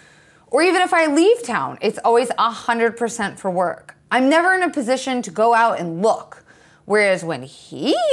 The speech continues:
goes out of town for work, he's D J ing. He's literally at a club where drunk chicks are trying to sleep with the D J.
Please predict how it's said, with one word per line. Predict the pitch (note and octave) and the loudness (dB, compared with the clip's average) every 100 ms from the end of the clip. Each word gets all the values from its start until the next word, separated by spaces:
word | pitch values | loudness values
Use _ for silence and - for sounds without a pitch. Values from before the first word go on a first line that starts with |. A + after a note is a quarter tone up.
| F#4 A#4 B4 | 2 0 -2
goes | - E3+ F3 | 0 0 2
out | E3 D#3+ | 0 0
of | D#3 | -2
town | F#3+ D#3+ D3+ | -6 -6 -4
for | D#3+ | -4
work, | D#3 E3 F#3+ - _ - _ | -2 0 -2 -6 _ -20 _
he's | - C4+ C#4+ C#4+ F#3+ | -6 0 0 0 -4
D | D#3 A#3 B3+ D4 | -6 0 2 2
J | F#3+ B3 F#3+ E3 C3+ | 2 2 2 -2 -8
ing. | G#2 - _ _ - - | -16 -20 _ _ -20 -4
He's | C4+ A3 | -2 0
literally | A3 A3 B3+ D4+ F4 F4+ - - | 0 2 2 2 0 0 -2 -2
at | G#3+ | 0
a | B3+ | 0
club | B3+ - G3+ G3+ G#3+ - | -2 -2 0 2 0 -2
where | G#3+ A3 G#3 | 2 2 2
drunk | F#3 F3 G#3 A#3+ | -4 0 0 0
chicks | - D4 C4 C4 - | -4 -2 -2 -2 -4
are | A3 A#3+ | 0 0
trying | A#3+ - G#3+ A3 A#3 A#3 | -2 -2 2 2 0 -2
to | A3+ B3 | -4 -6
sleep | A#3 - A#3+ A#3+ | -4 0 0 0
with | G#3+ A#3 A#3 | 0 0 0
the | A#3 A#3+ F3+ | 2 2 0
D | A3+ B3 | 0 0
J. | D#3+ G#3+ F#3+ D#3 A2+ | 0 0 2 -2 -8